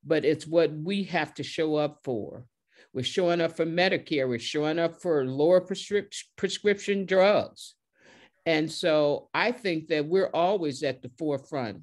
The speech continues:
And do we always get what we want? We should. I am telling you, Chicago, we should get everything that you all fight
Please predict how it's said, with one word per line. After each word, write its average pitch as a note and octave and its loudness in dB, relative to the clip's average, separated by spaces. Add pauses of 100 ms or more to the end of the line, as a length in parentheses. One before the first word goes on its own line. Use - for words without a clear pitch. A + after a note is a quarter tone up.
(140)
And D#3 -4
do F#3 0
we F#3+ 0
always F#3 0
get F#3 -2
what F3 -4
we F3 -4
want? F3+ -2
We D3 2
should. F#3+ 4 (1200)
I E3+ 2
am F3 0
telling G#3 -2
you, D3+ -2
Chicago, C3 -4 (1080)
we G3 2
should G3 -6
get D3+ 2
everything G3+ 0
that G3 -2
you F#3 -4
all E3+ 2
fight D3+ -2